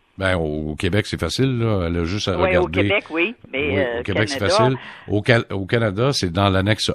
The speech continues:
Speaker 1: un. Hein ? Elle peut, elle peut, elle peut aller le voir, là.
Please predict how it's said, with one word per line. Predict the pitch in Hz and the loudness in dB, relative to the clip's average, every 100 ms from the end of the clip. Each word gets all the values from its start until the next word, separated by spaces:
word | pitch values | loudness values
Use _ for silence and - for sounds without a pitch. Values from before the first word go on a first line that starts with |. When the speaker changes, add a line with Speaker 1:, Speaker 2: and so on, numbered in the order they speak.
| - | -2
Speaker 1:
un. | 92 101 - - - _ - | 0 0 -2 -12 -20 _ -10
Hein ? | 90 113 - | -4 -4 -4
Elle | 78 82 78 | -8 -8 -4
peut, | 104 101 98 87 | -2 0 0 -2
elle | 80 | -2
peut, | 98 95 - | -2 -4 -6
elle | 82 | -8
peut | 80 | -4
aller | 95 90 | -2 -2
le | 78 | -6
voir, | 67 71 82 110 127 | -6 -2 0 0 -2
là. | 87 98 | -4 -6